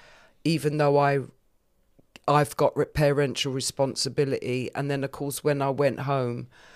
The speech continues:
uh, social services deemed I wasn't well enough to look after him.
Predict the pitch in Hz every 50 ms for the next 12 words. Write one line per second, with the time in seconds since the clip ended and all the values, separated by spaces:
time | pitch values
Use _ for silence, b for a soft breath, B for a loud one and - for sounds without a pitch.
0 | b b b b b b b b b - 139 139 131 131 131 107 - - - -
1 | 147 139 - - 139 - - 156 139 131 123 123 - - 131 123 - - - 147
2 | 139 135 135 135 - 143 127 127 120 135 123 139 - - 143 147 135 135 135 131
3 | 131 127 123 - - - 135 131 127 - - 135 131 135 127 - - - 139 135
4 | 143 139 139 151 156